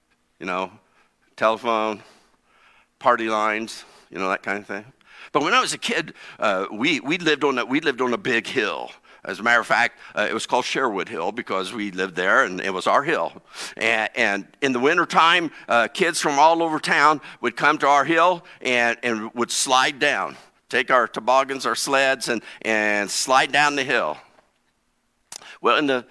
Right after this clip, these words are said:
in the spring and summertime, uh, we would play hide and seek. Now,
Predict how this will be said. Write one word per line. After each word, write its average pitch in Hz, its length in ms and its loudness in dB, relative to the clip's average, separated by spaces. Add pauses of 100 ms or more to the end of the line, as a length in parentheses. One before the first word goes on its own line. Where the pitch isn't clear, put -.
(240)
in 117 120 -2
the 110 80 -2
spring 151 400 0
and 110 140 -6
summertime, 98 720 -2 (320)
uh, 85 320 -2
we 131 140 -4
would 107 140 -10
play 95 260 0
hide 101 340 -2
and 101 80 -10
seek. - 400 -10
Now, 117 180 -10